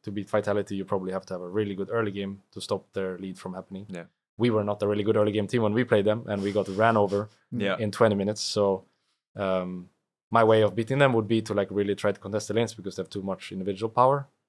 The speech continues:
Speaker 1: Um, I'm just not sure if Mad is that team, to be honest. It feels like Mad is more the, like, the mid-game, mid-game team, the
Speaker 2: Mid-game
Speaker 1: scrappy team that's
Speaker 2: team,
Speaker 1: running
Speaker 2: yeah.
Speaker 1: around, fighting everywhere, and I don't know if they're gonna <laughs> make it there.
Speaker 2: Yeah. I mean, it's a,
Speaker 1: Um,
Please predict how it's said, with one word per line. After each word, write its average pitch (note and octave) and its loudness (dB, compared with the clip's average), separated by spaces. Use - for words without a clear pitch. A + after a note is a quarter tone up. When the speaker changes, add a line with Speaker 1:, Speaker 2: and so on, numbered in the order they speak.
Speaker 1:
Um, F#2 -10
I'm - -20
just - -18
not G2 -8
sure G2 -4
if - -12
Mad F#2 -8
is - -14
that F#2+ -8
team, G2 -8
to G2 -14
be G2 -4
honest. G2+ -4
It G#2 -2
feels B2+ 2
like A2+ 4
Mad B2+ 4
is A#2 0
more A#2 4
the, G#2 2
like, G2 -4
the G#2 -6
mid-game, A2 -2
mid-game A#2 2
team, A2 2
the G#2+ 2
Speaker 2:
Mid-game - 6
Speaker 1:
scrappy C#3+ 4
team C#3+ 4
that's A#2 6
Speaker 2:
team, A2 2
Speaker 1:
running B2+ 6
Speaker 2:
yeah. A2+ 8
Speaker 1:
around, A2+ 6
fighting A2+ 0
everywhere, A2 4
and G#2 -2
I G#2 -2
don't G#2 2
know A2 6
if G2 -2
they're G#2 -2
gonna A2+ -2
<laughs> - -20
make G#2 -4
it G2+ -8
there. G#2 2
Speaker 2:
Yeah. D3+ 2
I B2 6
mean, D3 6
it's - 4
a, D#3+ 4
Speaker 1:
Um, C#3 0